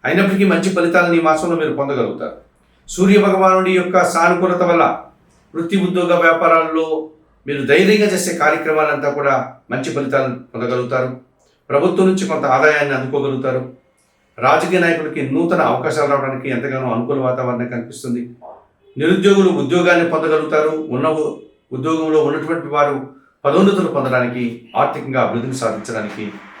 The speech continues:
తండ్రి నుంచి ఆస్తిని రాబట్టుకోవడానికి అనుకూల వాతావరణంగా ఈ మార్చి నెలలో చెప్పవచ్చు. మరి బుధ గ్రహం అనుకూలత వల్ల పోటీ ప్రపంచంలో మంచి విజయాలు సాధించుకుంటారు.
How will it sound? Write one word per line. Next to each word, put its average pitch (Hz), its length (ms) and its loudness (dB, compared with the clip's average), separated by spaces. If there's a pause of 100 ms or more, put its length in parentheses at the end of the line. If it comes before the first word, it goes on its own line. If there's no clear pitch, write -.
(100)
తండ్రి 180 260 4
నుంచి 202 320 0
ఆస్తిని - 380 0
రాబట్టుకోవడానికి 123 920 -2
అనుకూల 120 260 -4
వాతావరణంగా 104 680 -6
ఈ 104 60 -8
మార్చి 101 340 -6
నెలలో 98 300 -8 (420)
చెప్పవచ్చు. - 420 -10 (520)
మరి 185 460 2 (480)
బుధ 151 160 4
గ్రహం 226 360 4
అనుకూలత 196 440 4
వల్ల 139 220 0 (1000)
పోటీ 208 220 4
ప్రపంచంలో 202 440 2
మంచి 170 220 0
విజయాలు 175 380 0
సాధించుకుంటారు. 170 880 -4